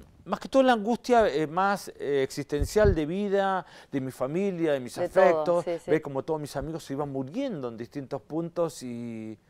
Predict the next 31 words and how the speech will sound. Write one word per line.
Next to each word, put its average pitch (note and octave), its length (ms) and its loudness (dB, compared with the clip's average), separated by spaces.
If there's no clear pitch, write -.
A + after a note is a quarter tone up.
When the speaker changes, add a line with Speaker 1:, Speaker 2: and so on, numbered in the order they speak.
Speaker 1:
y, B2 320 -12
y B2+ 40 -14
no, C#3+ 280 0
toqué F3 220 2
fondo C#3 340 -2
con G#2 160 -10
eso. G2+ 300 -18
Toqué C#3+ 220 -8
fondo, F3 400 -4
me C3+ 140 -6
llené C3+ 260 -6
de C3+ 60 -4
información. D#3 840 -6
Yo - 100 -6
siempre D3 320 -4
digo, D3+ 320 2
"Uh, C3+ 340 -8
es D3+ 180 -10
una D3+ 160 -6
locura", C#3+ 400 -2
pero A#2 380 -6
a - 60 2
veces, D#3+ 200 2
mm, C3 420 -10
lo C3 180 2
digo F#3 400 6
y C3+ 100 -4
no D#3 140 -2
me F3 80 0
da E3 120 4
vergüenza. D#3+ 600 -2